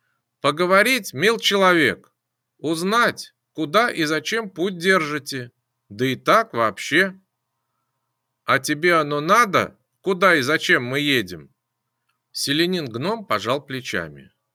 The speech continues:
"Если честно, то не особенно. В чужие секреты и в чужую душу мы не лезем. Тогда в чём проблема? Пропустите через станцию, помашите ручкой и до свидания".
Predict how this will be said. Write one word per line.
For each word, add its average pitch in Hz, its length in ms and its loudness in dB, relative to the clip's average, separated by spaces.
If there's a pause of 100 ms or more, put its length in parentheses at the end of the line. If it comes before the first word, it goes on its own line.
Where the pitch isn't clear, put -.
(160)
"Если 190 520 -4
честно, 247 560 -4
то 202 260 -4
не 220 80 -2
особенно. 190 840 -2 (440)
В - 80 -20
чужие 160 400 -4
секреты 170 640 -4
и - 220 -8
в 139 100 -10
чужую 175 440 -4
душу 175 400 -4
мы 147 180 -2
не 185 140 0
лезем. 156 600 0 (720)
Тогда 151 360 2
в - 60 -12
чём 202 260 -2
проблема? 147 680 0 (640)
Пропустите 190 760 -4
через 147 280 -4
станцию, 202 640 -2
помашите 170 640 -2
ручкой 151 600 -4 (180)
и 185 120 -6
до 226 120 -6
свидания". 139 760 0